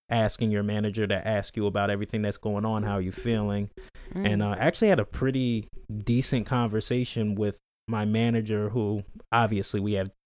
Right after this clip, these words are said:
Speaker 1: two different ideologies working. But, um, just being able to share information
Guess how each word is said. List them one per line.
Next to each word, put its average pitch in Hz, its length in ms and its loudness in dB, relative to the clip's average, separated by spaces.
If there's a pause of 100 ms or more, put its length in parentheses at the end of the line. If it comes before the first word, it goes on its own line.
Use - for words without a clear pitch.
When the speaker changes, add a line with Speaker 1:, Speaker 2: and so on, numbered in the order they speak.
Speaker 1:
two 120 180 2
different 92 480 -4 (580)
ideologies 101 720 2
working. 95 440 -4 (680)
But, 107 220 4
um, 95 380 0 (240)
just 147 200 4
being 160 240 2
able 131 240 4
to 107 100 2
share 117 600 2
information 110 800 -2